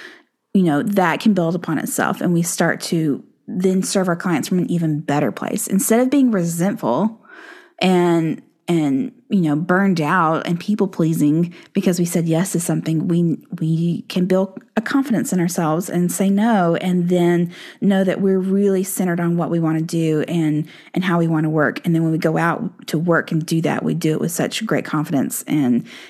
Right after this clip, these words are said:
and brightness from within that we, again, serve our clients even better and, and love our jobs even more and,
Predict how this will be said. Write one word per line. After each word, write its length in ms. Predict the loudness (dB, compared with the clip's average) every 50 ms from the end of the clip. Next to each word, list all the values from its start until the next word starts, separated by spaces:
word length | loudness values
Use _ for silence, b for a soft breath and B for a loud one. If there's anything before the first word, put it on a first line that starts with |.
| B B -2
and 200 | 0 0 0 0
brightness 460 | 2 2 2 2 2 0 -2 -2 -2
from 160 | 0 0 0
within 480 | 0 0 0 2 2 2 2 2 0 0
that 320 | 0 -2 -2 -2 -4 -4 -4
we, 480 | -2 0 0 0 0 0 -2 -4 -10 -18 _ _ _ _ -4
again, 300 | -2 0 0 0 0 0
serve 200 | 0 2 2 2
our 60 | 0
clients 340 | 0 0 0 0 0 0 -2
even 140 | -2 0
better 440 | 0 0 0 0 0 0 -2 -4 -6 _ _ -4
and, 340 | -2 0 2 2 0 0
and 160 | 0 0 2 4
love 160 | 4 4 4
our 100 | 2 2
jobs 360 | 4 2 2 2 2 2 0
even 180 | 0 2 0 0
more 360 | 2 0 2 2 0 0 -2 -2
and, 380 | -2 0 0 0 0 -2 B